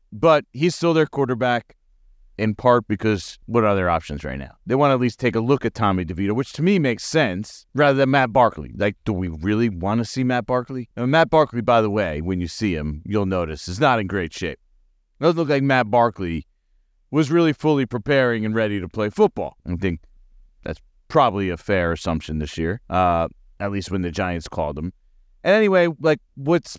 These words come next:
playing Matt Barkley gonna do? The Giants were losing games, by the way, with Tyrod Taylor, and Daniel Jones is their quarterback. So, like, what's the difference between Matt Barkley and at least, at least here in this situation? You take a look at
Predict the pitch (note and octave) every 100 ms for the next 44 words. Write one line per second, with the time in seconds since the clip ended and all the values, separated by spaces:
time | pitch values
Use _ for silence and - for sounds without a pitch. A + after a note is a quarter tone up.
0 | - D3+ D3+ C3+ C3+ B2 A#2+ A2+ G#2 G2
1 | F#2+ E2 E2 A2 D#3+ F#3 E3+ D#3+ D#3 C#3
2 | B2+ C3+ A2+ A2+ G#2 G#2 G2 F#2 G#2+ G2
3 | G2 F#2 C#3 C#3+ C3 A2+ - _ _ _
4 | - C#3 D#3 D#3 D3 F#3 F#3+ B2+ G#2 G2+
5 | - G#2 F2 D2 - _ - F#3+ F3+ F3
6 | G#3 - E3 E3 C#3 - D3+ D3 C#3 C3
7 | A#2 B2+ A#2+ B2+ A#2+ A#2 A2+ A2+ A2+ -
8 | _ A2+ B2 A2+ B2+ - A#2+ A2+ G#2 G2
9 | G#2+ F3 G#3 D#3 D#3+ C#3+ F3+ G3 G3+ C#3+